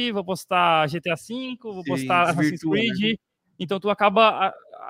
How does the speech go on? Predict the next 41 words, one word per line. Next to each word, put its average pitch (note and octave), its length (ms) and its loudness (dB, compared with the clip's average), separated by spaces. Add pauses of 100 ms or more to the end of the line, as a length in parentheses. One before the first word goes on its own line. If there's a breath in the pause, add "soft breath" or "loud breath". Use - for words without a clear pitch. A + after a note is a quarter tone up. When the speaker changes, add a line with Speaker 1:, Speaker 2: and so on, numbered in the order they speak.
(100)
Speaker 1:
atingindo G#3+ 440 -2
várias A#3+ 260 2
pessoas C4 720 2 (320)
e G3+ 100 -4
fica G#3 160 -6
dispersado. C3+ 680 -4 (340)
Então, C3+ 220 -4
acho F3 160 -2
que - 80 -8
o - 20 -4
principal F#3+ 520 -6
foco G3 340 -4
é, E3 220 -4
escolhe G#3+ 320 -2
um - 20 -4
conteúdo G#3+ 460 -4
que - 80 -20
tu - 80 -4
é F3 80 0
bom, D#3+ 420 2
que G3 80 -8
tu F#3 100 -6
gosta E3 400 -2
e G3+ 60 -8
que G3+ 80 -14
tenha B3 140 -4
público. D#3 520 -6
Speaker 2:
Uhum. D3 160 -8
Speaker 1:
Também F3+ 220 -6
não G#3+ 60 -2
adianta, G#3 320 -4
ah, G#3 120 2
vou E3+ 120 -6
criar F#3 200 -4
hoje G3 140 -2
um G3 60 -8
canal G3 320 0
focado F#3+ 580 2
em F#3+ 720 -2 (1000)
Resident E3+ 320 -2
Evil. C3+ 380 -4